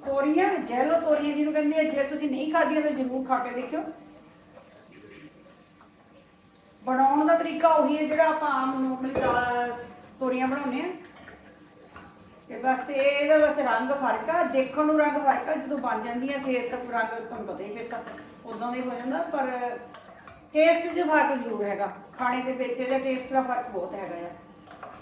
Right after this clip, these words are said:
ਆਮ ਹੀ ਤੁਸੀਂ ਦੇਖਿਓ, ਮੈਂ ਤਾਂ ਕਦੇ ਲਈਆਂ ਹੀ ਨਹੀਂ, ਸਹੀ ਗੱਲ ਦੱਸਾਂ, ਮੈਂ ਤਾਂ ਕਦੇ ਜੈਲੋ ਤੋਰੀਆਂ ਹੀ ਨਹੀਂ ਬਣਾਈਆਂ ਹੀ ਨਹੀਂ ਸੀ, ਨਾ ਮੈਂ ਲਈਆਂ ਸੀ ਕਦੇ। ਇਹ ਤਾਂ ਮੈਂ ਆਹ ਜਦੋਂ ਕਦੇ ਅਸੀਂ ਆਹ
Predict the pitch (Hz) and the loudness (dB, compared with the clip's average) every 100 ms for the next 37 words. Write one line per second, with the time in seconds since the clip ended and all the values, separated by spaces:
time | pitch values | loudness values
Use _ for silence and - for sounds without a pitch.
0 | - 254 262 302 302 302 262 - 311 294 | -12 -2 0 0 -2 -2 -2 2 4 4
1 | 294 294 302 302 294 285 302 302 - 302 | 4 2 2 2 0 2 4 4 2 0
2 | 311 320 302 269 294 277 269 285 277 262 | 4 4 4 0 -2 0 0 2 4 2
3 | 285 277 277 262 269 277 269 254 247 247 | 0 0 0 0 -2 -4 -2 -2 0 0
4 | 262 269 269 262 247 247 226 202 202 - | -2 -2 -2 0 2 0 -4 -8 -10 -10
5 | 190 208 311 - - - - - - - | -10 -6 -6 -8 -18 -20 -20 -20 -20 -20
6 | - - _ - 262 285 302 302 302 302 | -20 -20 _ -4 0 4 4 4 4 4
7 | 302 294 277 262 262 269 269 277 269 269 | 4 2 2 2 4 4 4 2 2 -2
8 | 269 277 294 294 277 294 285 269 262 254 | -2 -2 -2 -2 -2 -4 -4 -2 -2 -2